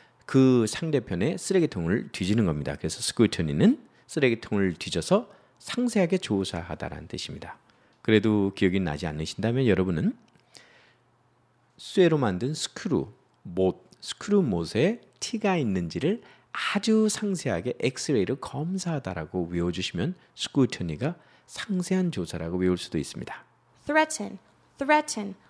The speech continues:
Speaker 1: 위협하다. Threaten은 throng 써보세요. T H R O N G. throng에서 왔습니다. throng은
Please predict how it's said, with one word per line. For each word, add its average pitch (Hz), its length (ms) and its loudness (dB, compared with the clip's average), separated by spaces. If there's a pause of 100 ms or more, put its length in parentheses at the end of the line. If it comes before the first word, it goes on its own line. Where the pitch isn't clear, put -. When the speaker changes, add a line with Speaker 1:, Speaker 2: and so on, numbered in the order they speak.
(240)
Speaker 1:
위협하다. - 760 0 (1300)
Threaten은 104 1040 4 (240)
throng 85 460 4 (420)
써보세요. 92 640 -2 (200)
T 127 300 -2
H 87 400 -2 (100)
R 90 220 2 (120)
O 95 200 0
N 76 280 -8
G. - 220 -6 (160)
throng에서 170 520 0
왔습니다. 69 440 -8 (320)
throng은 180 480 2